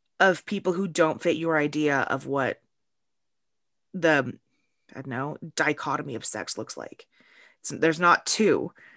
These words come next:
There aren't two sexes. That's not science. It's not. Don't wanna, not trying to hurt anyone's feelings, just saying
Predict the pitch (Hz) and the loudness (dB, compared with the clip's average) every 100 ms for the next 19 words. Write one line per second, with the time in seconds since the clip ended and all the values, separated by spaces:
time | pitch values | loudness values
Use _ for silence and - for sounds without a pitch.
0 | _ _ _ _ _ _ _ _ _ 208 | _ _ _ _ _ _ _ _ _ 4
1 | 208 - 220 214 - 196 175 - - - | 6 8 4 4 -2 -2 -2 -2 -2 -4
2 | - - _ - 175 - 180 175 - 165 | -10 -16 _ -2 0 0 2 2 2 -2
3 | 143 78 - - - _ _ - 170 180 | -2 -4 -8 -14 -14 _ _ 0 0 4
4 | 160 - - - _ _ _ _ _ _ | 2 2 -6 -14 _ _ _ _ _ _
5 | _ _ _ _ _ _ _ _ _ _ | _ _ _ _ _ _ _ _ _ _
6 | _ _ _ _ _ _ _ _ _ _ | _ _ _ _ _ _ _ _ _ _
7 | _ _ _ _ - 220 247 269 240 - | _ _ _ _ 2 4 8 8 6 0
8 | - - 240 269 320 320 339 - 330 339 | -12 4 4 8 8 8 6 4 4 4
9 | 330 381 370 320 320 - 208 254 - 294 | 4 4 6 6 2 -2 0 2 4 4
10 | 233 226 | 4 2